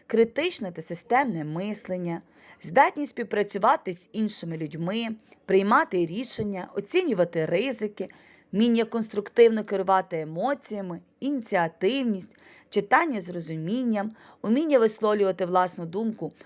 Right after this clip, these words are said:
усно і письмово, здатність логічно обґрунтовувати позицію, творчість, розв'язувати проблеми. У дві тисячі двадцять другому році стартує нова українська школа у п'ятому класі.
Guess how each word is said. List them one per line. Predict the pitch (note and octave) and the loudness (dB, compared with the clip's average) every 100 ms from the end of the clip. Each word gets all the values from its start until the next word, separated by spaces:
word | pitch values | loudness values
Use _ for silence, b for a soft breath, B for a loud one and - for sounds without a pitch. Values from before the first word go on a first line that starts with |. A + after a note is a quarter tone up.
| B | B
усно | A3 A3+ G3+ | -4 -4 -4
і | F3+ | -6
письмово, | E3+ D3+ - F3 A3+ A#3 A#3 - _ | -4 -8 -6 -2 0 0 -4 -6 _
здатність | - D#3+ A#3 - C#4+ G3+ | -20 2 2 2 -4 -4
логічно | F#3+ F#3+ F3+ F3+ | -4 -4 -8 -8
обґрунтовувати | E3 F3+ E3 F3+ E3 D#3 D#3 | -6 -6 0 2 4 0 -4
позицію, | D3+ D3+ D3 F#3+ A#3 A3+ - G3+ G3 | -8 -8 -2 -2 -2 -4 -8 -6 -6
творчість, | - D#3+ E3 A3+ B3 A#3+ G3 F#3+ B B B B | -8 -8 6 6 6 0 -14 -16 B B B B
розв'язувати | - F3 F3 F3 B3+ D#4 B3 A#3 G#3+ | -4 -4 2 4 4 2 -4 -8 -8
проблеми. | G3+ F#3 F3+ D#3+ D#3 D#3+ - _ _ _ _ - | -8 -6 -4 -4 -6 -12 -18 _ _ _ _ -4
У | |
дві | G3 | 2
тисячі | A3+ E4+ F#4 C#4+ A3+ | 2 4 0 -2 -4
двадцять | F#3+ G3+ G#3 F3+ | 2 2 2 -6
другому | F#3+ G3 E3+ E3+ E3 | -2 -2 -2 -6 -2
році | G3 C#4+ D#4 F#3 | 0 0 0 -10
стартує | - E3+ F3 - A3+ D4+ A3+ D#3 - b b b b b b - | -6 -6 -6 -6 -4 -4 -4 -6 -8 b b b b b b 0
нова | G3+ F#3+ C4+ | 2 6 4
українська | E4 - G3 G3 - - | 4 -4 -6 -6 -10 -10
школа | E3 - G3+ C#4+ D#4 | -10 -4 2 2 2
у | D4 A3+ | -2 -6
п'ятому | - F3 F3+ F3+ G#3 A3+ | -4 0 0 -2 -4 -4
класі. | - B3 G3+ E3+ - - | -4 0 0 0 -8 -14